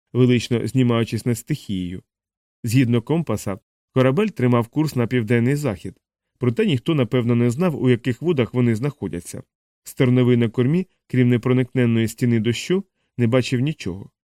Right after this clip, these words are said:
Геть чув, як моряки подейкували про мілководдя на північ від Роука і про небезпечні Борейські гори на сході,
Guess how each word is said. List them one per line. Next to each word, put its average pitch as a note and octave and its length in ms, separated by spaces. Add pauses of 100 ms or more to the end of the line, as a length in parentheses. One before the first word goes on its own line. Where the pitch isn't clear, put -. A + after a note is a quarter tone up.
(600)
Геть A#2+ 240
чув, F#3+ 160
як C3+ 160
моряки B2 340
подейкували A2+ 600
про A#2 160
мілководдя A#2 600
на A2+ 100
північ C#3+ 500
від A#2+ 160
Роука A2 440 (340)
і B2 100
про B2+ 160
небезпечні B2 580
Борейські A#2+ 500
гори C3 340
на A2+ 120
сході, - 420